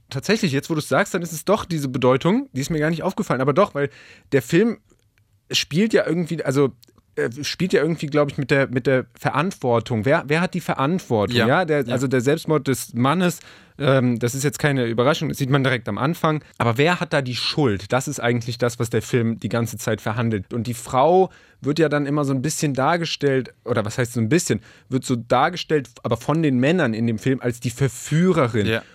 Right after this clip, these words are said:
Speaker 1: Und sie ist schuld.
Speaker 2: Ja.
Speaker 1: Und wird von den Männern eben, ähm, oder beziehungsweise sie treibt die Männer zu gewissen Handlungen, die ihr im Endeffekt wieder schaden. Aber der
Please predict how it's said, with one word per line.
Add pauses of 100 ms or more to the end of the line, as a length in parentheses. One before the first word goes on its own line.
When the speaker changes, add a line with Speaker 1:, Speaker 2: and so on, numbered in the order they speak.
Speaker 1:
Und
sie
ist
schuld.
Speaker 2:
Ja. (260)
Speaker 1:
Und (500)
wird
von
den
Männern
eben,
ähm,
oder
beziehungsweise
sie
treibt
die
Männer
zu
gewissen
Handlungen,
die
ihr
im
Endeffekt
wieder
schaden.
Aber
der